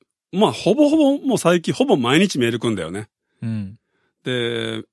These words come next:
Speaker 1: メールが来て、その、十ドルか二十ドルでいいから、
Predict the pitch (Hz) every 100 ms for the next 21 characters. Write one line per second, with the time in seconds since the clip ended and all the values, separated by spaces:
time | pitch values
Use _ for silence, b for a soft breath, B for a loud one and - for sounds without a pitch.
0 | _ _ _ - 120 120 117 117 117 113
1 | 113 110 107 107 104 - - _ _ 120
2 | 110 104 - - 87 98 90 92 - _
3 | _ _ _ _ _ _ - _ _ _
4 | 120 131 143 117 95 95 90 101 110 127
5 | 120 104 95 _ _ _ _ _ _ _
6 | _ _ 117 120 117 95 87